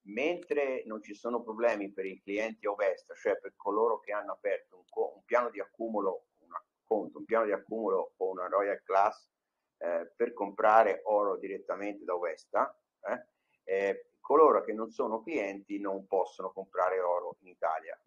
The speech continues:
possono in Germania ma non in Italia. Quindi, eh, eh, l'unica possibilità era quella di mettersi d'accordo con, con una raffineria. Allora, eh, la procedura, la stanno ancora lavorando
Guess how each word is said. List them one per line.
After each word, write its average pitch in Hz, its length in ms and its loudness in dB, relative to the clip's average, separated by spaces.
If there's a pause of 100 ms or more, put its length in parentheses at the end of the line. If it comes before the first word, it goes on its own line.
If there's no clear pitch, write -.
possono 90 400 -8
in 92 60 -14
Germania 104 420 2
ma 87 140 -4
non 92 240 -4
in 85 80 -10
Italia. - 500 -8
Quindi, 107 420 0 (540)
eh, 92 540 4 (540)
eh, 92 360 -2
l'unica 101 300 -2
possibilità 120 480 4
era 95 160 8
quella 95 160 2
di 90 80 -4
mettersi 87 400 -6
d'accordo 95 680 2
con, 95 280 4
con 87 140 -4
una 85 100 0
raffineria. 104 520 0 (600)
Allora, 95 360 0 (180)
eh, 87 380 -2
la 104 140 -2
procedura, 139 600 0
la 110 120 -4
stanno 117 360 6
ancora 127 340 4
lavorando 110 800 0